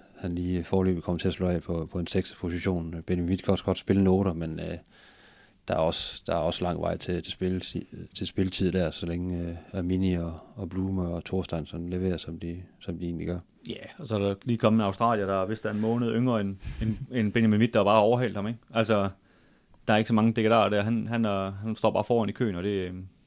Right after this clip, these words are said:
Speaker 2: er jo sådan, fodbold er. Det, hvis du ikke, øh, leverer varen, så, så kommer der bare en ny.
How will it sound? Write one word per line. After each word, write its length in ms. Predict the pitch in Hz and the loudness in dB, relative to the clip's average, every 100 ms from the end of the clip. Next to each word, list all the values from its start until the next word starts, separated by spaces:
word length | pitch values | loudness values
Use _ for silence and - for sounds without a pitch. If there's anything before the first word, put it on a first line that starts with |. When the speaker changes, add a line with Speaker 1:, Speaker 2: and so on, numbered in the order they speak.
| _ 104 | _ -2
Speaker 2:
er 60 | |
jo 60 | 98 | 2
sådan, 200 | 107 104 | 2 4
fodbold 300 | 120 104 87 | 4 6 6
er. 160 | 101 | 4
Det, 160 | 104 104 | 0 -2
hvis 120 | 98 | -2
du 80 | 117 | -2
ikke, 200 | 117 101 | -2 -4
øh, 80 | 98 | -2
leverer 260 | 101 113 | 2 4
varen, 260 | 95 101 104 | 4 4 0
så, 260 | 113 110 104 101 - | -4 -6 -8 -10 -8
så 80 | |
kommer 160 | 107 104 | -4 -2
der 60 | 95 | -2
bare 100 | 95 | -2
en 60 | |
ny. 120 | 107 | -4